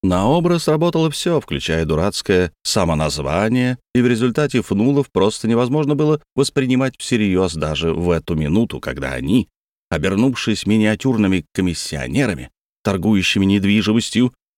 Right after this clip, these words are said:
захватили Прово, штат Юта. «Лайтфуд», — распорядился Хоук, — «возьмите в плен Фнула в новом облике,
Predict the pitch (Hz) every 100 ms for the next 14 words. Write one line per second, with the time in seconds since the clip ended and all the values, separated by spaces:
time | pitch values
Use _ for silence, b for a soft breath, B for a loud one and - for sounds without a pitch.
0 | _ _ _ 101 107 - 101 - 92 85
1 | 82 78 76 85 85 87 - - 71 69
2 | 65 64 - - _ _ _ _ _ _
3 | _ _ _ _ _ _ _ _ _ _
4 | _ _ _ _ _ _ - - 78 -
5 | - 117 - - _ 101 98 104 92 101
6 | - 104 107 98 - - _ 71 73 110
7 | 113 - 92 98 98 - 85 98 95 101
8 | - _ _ 87 90 87 87 95 98 101